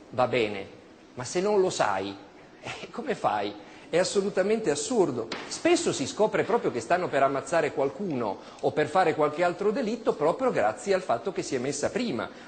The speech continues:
una microspia. Torniamo al caso di Nettuno. Per avere le prove che incastrano magari il branco che ha bruciato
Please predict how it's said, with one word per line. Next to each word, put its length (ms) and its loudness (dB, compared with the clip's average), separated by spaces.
una 200 0
microspia. 960 -6
Torniamo 360 4
al 80 2
caso 240 2
di 160 0
Nettuno. 500 0
Per 200 2
avere 280 4
le 140 2
prove 420 2
che 100 -6
incastrano 640 -2
magari 320 2
il 60 -4
branco 520 -2
che 140 -6
ha 60 0
bruciato 580 -2